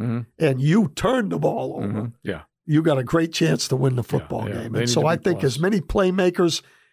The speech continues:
Speaker 2: and speed that you can
Speaker 1: Right.
Speaker 2: get on the field, the better chance you got of causing a fumble, uh, you know, uh,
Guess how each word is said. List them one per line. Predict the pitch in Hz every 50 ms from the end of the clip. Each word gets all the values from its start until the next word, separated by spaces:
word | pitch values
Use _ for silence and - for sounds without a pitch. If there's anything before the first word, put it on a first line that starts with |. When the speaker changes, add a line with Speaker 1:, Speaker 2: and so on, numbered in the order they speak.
| _ -
Speaker 2:
and | 151 131 117 -
speed | - - - - 214 220 214 170 147 139 139 139
that | - - -
you | - 151
can | 139 147 160 139
Speaker 1:
Right. | 127
Speaker 2:
get | 165 170 156
on | 151 151 139
the | 135 113
field, | - - 175 160 135 120 120 120 - _ _ _ _ _ _ _ -
the | 139 117
better | 113 170 175 160 147
chance | - - 170 160 151 143 - -
you | 160 139
got | 131 160 151 139
of | 131 -
causing | - 156 160 160 151 - 156 147
a | 127
fumble, | - - 175 165 165 165 165 - 151 - _ _ _ _ _ _ _ _ _ _ _
uh, | - 135 120 117 117 117 117 113 120 - - _
you | 165 147
know, | 143 139 131 127 131 - - -
uh, | 143 139 135 139 143 139